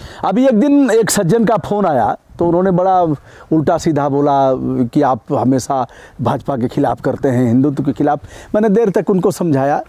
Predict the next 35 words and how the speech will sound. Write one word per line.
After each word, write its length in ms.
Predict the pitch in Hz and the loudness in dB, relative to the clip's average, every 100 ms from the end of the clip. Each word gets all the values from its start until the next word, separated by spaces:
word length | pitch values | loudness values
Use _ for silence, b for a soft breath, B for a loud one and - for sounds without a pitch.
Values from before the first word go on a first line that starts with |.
| - - - B B B B B - | -14 -20 -18 B B B B B -4
तो 200 | 165 170 | 0 2
अंत 200 | 190 175 | 2 2
में 140 | 202 | 2
कहा, 200 | 202 185 | 2 0
"पैसा 320 | 185 175 165 196 | 0 -2 -2 -2
कमाने 360 | 175 165 175 | -2 0 0
के 100 | 147 | 2
लिए 100 | 156 | 2
आप 160 | 147 - | 2 0
कर 120 | 139 | -2
रहे 60 | 147 | 0
हैं।" 60 | |
हमने 120 | 175 | 0
कहा, 100 | 185 | 0
"मत 160 | 202 226 | 0 2
देखो 280 | 190 190 196 | 0 0 -2
भैया, 240 | 143 180 | 0 0
दो 160 | 190 165 | 0 0
पैसा 300 | 160 143 170 | -2 -4 -2
मिलेगा, 360 | 165 214 233 | 0 0 2
आप 140 | 190 170 | 2 0
देखोगे 480 | 147 156 - 151 151 | 0 -2 -2 -2 -2
तो।" 180 | 147 - - B B B 359 | -2 -6 -10 B B B 0
इस 120 | - | 0
तरह 160 | 285 | 0
के 100 | 240 | 2
लोग 200 | 277 277 | 2 2
भी 160 | 160 170 | 2 2
आते 240 | 120 - | 0 -2
हैं। 160 | - 92 - B B | -4 -4 -8 B B
मैं 100 | 226 | 2
ऐसे 340 | 262 269 - 349 | 4 2 2 -2
तमाम 460 | 277 233 247 240 | 0 0 0 0
अभावग्रस्त 760 | 226 175 147 180 180 190 165 196 | 0 0 -2 0 0 0 0 0
जो, 360 | 175 175 160 | 2 2 0